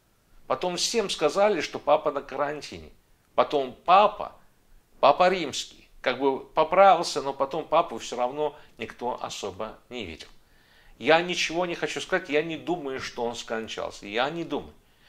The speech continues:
Но видео действительно странное. Пускай каждый из нас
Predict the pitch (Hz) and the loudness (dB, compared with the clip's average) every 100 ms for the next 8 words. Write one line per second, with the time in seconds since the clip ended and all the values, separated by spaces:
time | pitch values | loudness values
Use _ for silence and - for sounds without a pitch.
0 | - - 123 165 226 196 151 143 - 185 | -20 -8 -2 0 0 -2 -2 -6 -8 -10
1 | 160 151 127 - - 87 80 80 - - | -6 -2 -2 -4 -8 -8 -10 -10 -8 -2
2 | 202 208 196 165 165 147 170 185 180 | 0 6 4 4 -4 -4 -2 -2 -2